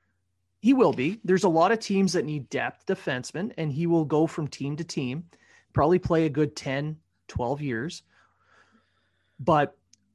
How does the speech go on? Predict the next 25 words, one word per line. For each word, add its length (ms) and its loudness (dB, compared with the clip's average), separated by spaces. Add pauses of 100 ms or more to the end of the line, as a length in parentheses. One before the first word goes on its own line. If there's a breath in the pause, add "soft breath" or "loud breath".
(260)
to 140 4
expect 400 0
him 300 2
to 560 -2 (400)
be 260 2
a 320 2
puck 240 0
mover, 500 -6
to, 420 -8 (800)
uh, 200 -12 (100)
power, 420 0
uh, 160 2
p-, 200 -8
uh, 200 -12 (180)
quarterback 500 -2
a 60 -2
second 380 -4
wave 240 -2
of 100 -10
a 60 -12
penalty, 460 -6 (160)
uh, 160 -2
a 60 -4
power 260 0
play, 340 -4